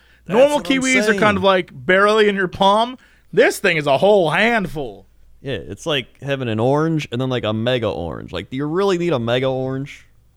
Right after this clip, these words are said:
Speaker 1: Like, one,
Speaker 2: Yeah,
Speaker 1: a
Speaker 2: so
Speaker 1: normal
Speaker 2: it
Speaker 1: orange is fine.
Speaker 2: Well, I, I mean, it's a California thing, so I guess I'm looking at all the different,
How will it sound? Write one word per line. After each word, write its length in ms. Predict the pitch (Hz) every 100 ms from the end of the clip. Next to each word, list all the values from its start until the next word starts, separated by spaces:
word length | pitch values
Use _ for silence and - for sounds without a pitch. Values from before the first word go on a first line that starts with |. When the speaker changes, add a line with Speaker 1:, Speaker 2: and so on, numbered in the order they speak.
| _
Speaker 1:
Like, 160 | 139 156
one, 260 | 196 196
Speaker 2:
Yeah, 120 | 185
Speaker 1:
a 60 | -
Speaker 2:
so 80 | 208
Speaker 1:
normal 180 | 233 156
Speaker 2:
it 40 |
Speaker 1:
orange 200 | 160 185
is 100 | 214
fine. 320 | _ 247 - - _ _ _ _ _ _ _ _ _
Speaker 2:
Well, 340 | 143 220 269 -
I, 100 | 160 -
I 60 | 170
mean, 160 | 196
it's 120 | 190 -
a 40 |
California 640 | 170 202 202 190 208 180
thing, 320 | 123 143 127 135
so 160 | 151
I 80 | 135
guess 540 | 131 139 135 - - _ _ _ _ _ _
I'm 120 | 147 165
looking 220 | 185 220
at 100 | 196
all 240 | 151 165
the 80 | 180
different, 560 | 180 170 170 147 -